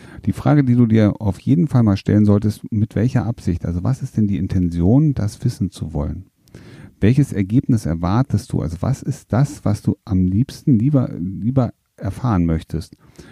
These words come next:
Möchtest du jetzt sicher sein, dass dein Ex-Partner keine neue hat? Oder möchtest du Bestätigung dafür haben,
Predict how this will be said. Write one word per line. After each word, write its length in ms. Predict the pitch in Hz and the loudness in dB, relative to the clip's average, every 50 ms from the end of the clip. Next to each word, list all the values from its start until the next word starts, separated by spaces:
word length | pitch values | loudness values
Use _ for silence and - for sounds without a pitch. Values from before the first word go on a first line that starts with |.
| - - - | -20 -12 -2
Möchtest 460 | - 92 92 98 - - 101 - - | 0 0 0 2 0 -2 -2 0 2
du 60 | 107 | 2
jetzt 280 | 95 87 90 - - - - - _ | 2 2 0 -4 -10 -20 -20 -18 _
sicher 520 | - 104 98 92 101 117 127 - 135 131 | -4 -4 -2 0 0 0 2 2 0 0
sein, 440 | 123 120 117 117 123 135 156 170 160 _ _ - _ _ _ _ _ - | 2 0 0 2 2 2 2 0 -2 _ _ -20 _ _ _ _ _ -6
dass 200 | - 95 90 - | -4 -4 -4 -2
dein 200 | - 95 90 87 | -2 -4 -4 -4
Ex-Partner 840 | - 92 110 - - - - - 98 95 95 95 - 95 87 85 - _ - | -4 -8 -10 -10 -14 -14 -8 -6 -4 -4 -4 -4 -4 -4 -6 -6 -8 _ -12
keine 380 | - 78 - 90 90 101 117 | -12 -8 -6 -4 -2 0 2
neue 320 | 123 127 127 131 135 135 135 | 2 2 4 4 4 2 2
hat? 300 | 147 196 - _ - _ _ _ _ _ _ _ _ _ _ _ _ _ _ _ _ _ _ _ _ - | 0 -2 -4 _ -20 _ _ _ _ _ _ _ _ _ _ _ _ _ _ _ _ _ _ _ _ -2
Oder 260 | - 107 107 110 101 | 0 2 4 4 4
möchtest 400 | 98 98 101 104 - - - - | 4 2 0 0 -4 -10 -8 -6
du 60 | 98 | -4
Bestätigung 680 | 95 95 92 - - - 104 110 117 - 131 120 120 117 | -2 -2 -4 -4 -4 -2 -2 -2 0 0 0 2 2 2
dafür 400 | - 107 107 - - 123 110 101 | 0 -2 -2 0 0 0 0 2
haben, 340 | 101 98 98 101 101 101 | 0 -2 -2 -4 -4 -8